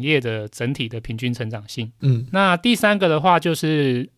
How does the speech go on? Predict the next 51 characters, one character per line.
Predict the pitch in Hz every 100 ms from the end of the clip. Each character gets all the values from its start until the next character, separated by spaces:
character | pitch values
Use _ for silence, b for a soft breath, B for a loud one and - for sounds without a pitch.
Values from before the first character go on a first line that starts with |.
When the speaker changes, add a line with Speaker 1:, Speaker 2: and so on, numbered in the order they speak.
| _
Speaker 1:
nand | 170 208 208
Flash | 214 170 190 160 131 123
设 | 185 151
备 | 165 143
的 | 120 113 110 113
成 | - 131
长 | 151 104
性 | - 135 113
应 | - 180
该 | 196
是 | 196
维 | 175 151
持 | 156 143
不 | 143
变 | 139 185
的 | 123
观 | 139 143
点， | 131 113 113
我 | 113
认 | 160 165
为 | 123 117
目 | 127 180
前 | 143 123
还 | 117 123
是 | 147 139 123
明 | 120 143
显 | 165 120
会 | 123 139 123 117
较 | - 202 156
去 | - 208
年 | 151 117 113 113 123
会 | - 139
有 | 117
明 | 117
显 | 135
的 | 110
差 | 110 131 123
异， | 120 113 -
今 | 160
年 | 156 123
会 | 147
降 | 135 190 135
到 | 131 127
只 | 117
有 | 120 113
个 | - 127
位 | 123 113
数 | - 117
啊。 | - _ _ _
不 | 156
过 | 226 220 185